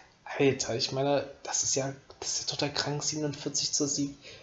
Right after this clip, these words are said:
Dreißig, das Beste ist dann immer noch, wenn es, wenn die Spiele so in letzter Sekunde entschieden werden, ne? Alter.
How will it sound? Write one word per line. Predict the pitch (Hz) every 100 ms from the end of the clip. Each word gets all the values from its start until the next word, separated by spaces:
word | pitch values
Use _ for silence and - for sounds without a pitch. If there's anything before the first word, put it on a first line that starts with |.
| -
Dreißig, | - 127 147 147 - -
das | 143 135
Beste | - 143 151
ist | 143
dann | 147
immer | 147
noch, | 151 147
wenn | 151
es, | 147 -
wenn | 151 147
die |
Spiele | 135 - 156 156
so | 156
in | 151
letzter | 147 151 151 151
Sekunde | 147 - - 165 160
entschieden | 151 151 - 170 175 156
werden, | 123 127
ne? | 135 160 - - - _ _ _ _ _ -
Alter. | - - 330 330 302 294 269 - - - - -